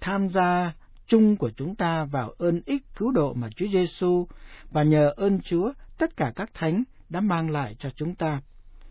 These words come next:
Sở dĩ có ân xá là vì giáo hội do quyền tháo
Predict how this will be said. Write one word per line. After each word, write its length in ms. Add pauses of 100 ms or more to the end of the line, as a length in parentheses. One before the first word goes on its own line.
(320)
Sở 220
dĩ 220
có 160
ân 180
xá 420
là 160
vì 460
giáo 220
hội 280 (260)
do 220
quyền 460
tháo 260